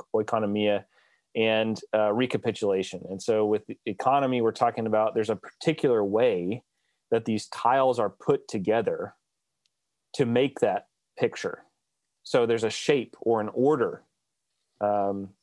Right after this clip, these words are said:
to, to the way that this material is put together. And we, you know, today we talk a lot about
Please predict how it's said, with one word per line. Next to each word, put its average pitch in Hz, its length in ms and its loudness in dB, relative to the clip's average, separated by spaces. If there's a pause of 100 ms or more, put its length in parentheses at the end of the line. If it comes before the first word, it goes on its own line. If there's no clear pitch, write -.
(560)
to, 117 180 0 (140)
to 120 180 0
the 110 100 2
way 113 240 2
that 110 140 0
this 104 180 -2
material 110 480 0
is 101 100 -6
put 107 160 -4
together. 101 360 0
And 101 100 -2
we, 127 220 -2
you 113 120 -2
know, 101 180 0
today 117 460 0
we 104 140 0
talk 104 280 -2
a 107 40 2
lot 98 240 2
about 95 340 0